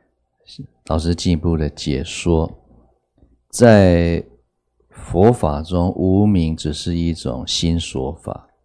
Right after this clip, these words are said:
什么意思呢？它就是附属于心事的心理作用。导师这边有个破折号，对不对？破折号的内容到哪里？到作用。还要解说什么？心所法。所以这边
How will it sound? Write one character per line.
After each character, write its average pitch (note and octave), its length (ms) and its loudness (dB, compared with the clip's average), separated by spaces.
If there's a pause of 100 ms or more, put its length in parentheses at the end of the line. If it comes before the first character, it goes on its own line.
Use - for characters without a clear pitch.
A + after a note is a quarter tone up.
(640)
什 - 160 -12
么 D#2 100 -4
意 E2+ 160 0
思 D2 280 -10
呢？ - 140 -16 (540)
它 F2 160 -2
就 E2+ 160 -2
是 E2 220 -6
附 G#2+ 280 0
属 D2 300 -4
于 D2 140 -6
心 F2 360 -2
事 E2+ 240 -4
的 D2+ 140 -6
心 D#2+ 260 -6
理 C#2+ 200 -8
作 D2 240 -8
用。 C#2+ 260 -8
导 E2+ 140 -4
师 F#2+ 180 -4
这 F#2+ 40 -2 (100)
边 F#2+ 60 2
有 E2 60 2
个 D#2 80 -4
破 F2 240 4
折 D2+ 280 -2
号， D2+ 260 -4
对 D#2 160 -4
不 D2 80 -6
对？ D2+ 180 -6 (580)
破 A2+ 120 4
折 F#2 180 4
号 F#2+ 160 6
的 E2+ 140 4
内 F#2 220 4
容 D2 160 0
到 D#2+ 240 0
哪 - 240 -6
里？ A#1+ 240 -8 (520)
到 D#2+ 140 0
作 D#2+ 340 0
用。 D#2 240 0 (960)
还 F#2+ 140 2
要 G2+ 100 6
解 E2 220 0
说 F2+ 200 0
什 C2+ 220 -6
么？ A#1+ 160 -12 (420)
心 F2+ 400 -4
所 - 380 -8 (100)
法。 - 300 -14 (260)
所 A#2+ 120 2
以 - 20 6
这 A#2 140 4
边 A2 360 6